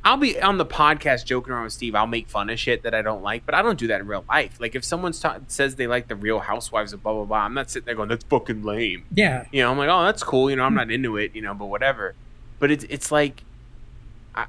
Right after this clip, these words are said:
Speaker 1: I just can't, I can't get into shit that's that simplistic.
Speaker 2: Yeah, and
Speaker 1: And
Speaker 2: I'll,
Speaker 1: sim-,
Speaker 2: I,
Speaker 1: and I
Speaker 2: I,
Speaker 1: don't,
Speaker 2: I'll
Speaker 1: I'm
Speaker 2: never
Speaker 1: not
Speaker 2: shut down somebody if they're like, "Oh my God,
Speaker 1: Right.
Speaker 2: I watched this," and it's like, you know, and they'll, they'll tell me about it. I'll never be like, "Fucking, I don't care, dude."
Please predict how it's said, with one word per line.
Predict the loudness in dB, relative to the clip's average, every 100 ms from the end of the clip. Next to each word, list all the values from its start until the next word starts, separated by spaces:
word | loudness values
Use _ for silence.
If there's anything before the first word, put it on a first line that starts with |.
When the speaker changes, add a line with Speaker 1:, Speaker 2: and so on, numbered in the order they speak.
| -2
Speaker 1:
I | -2
just | -2 -6 -8 -10
can't, | -8 -4 -2 -2 -4 -12 -20 -20 -20 -12
I | -8
can't | -8 -6 -4 -4
get | -2 -4
into | -4 -4
shit | -4 -6 -8
that's | -10 -10
that | -6 -6 -6 -14 -18 -14
simplistic. | -10 -10 -10 -8 -8 -8 -14 -18 -4
Speaker 2:
Yeah, | 0 0 2
and |
Speaker 1:
And | 4
Speaker 2:
I'll, | 4
Speaker 1:
sim-, | 6 6
Speaker 2:
I, |
Speaker 1:
and | 8 8
I | 8
Speaker 2:
I, |
Speaker 1:
don't, | 8 6
Speaker 2:
I'll | 6
Speaker 1:
I'm | 8
Speaker 2:
never | 8 8
Speaker 1:
not | 6
Speaker 2:
shut | 4 0 2
down | 0 2
somebody | 2 0 0 -2
if | 0
they're | 0
like, | 0 6
"Oh | 8
my | 8
God, | 8
Speaker 1:
Right. | 6
Speaker 2:
I | 4
watched | 4 2
this," | -2 -2
and | -2
it's | 0
like, | 0 -2 -6 -16 -2
you | 2
know, | 4 4 2 2
and | 2
they'll, | 4 2
they'll | 2 2
tell | 4
me | 4
about | 4 2
it. | 2
I'll | 2
never | 2 2
be | 2
like, | 0 0 -4
"Fucking, | -4 -4 0
I |
don't | 0 0
care, | 2 2
dude." | 0 -4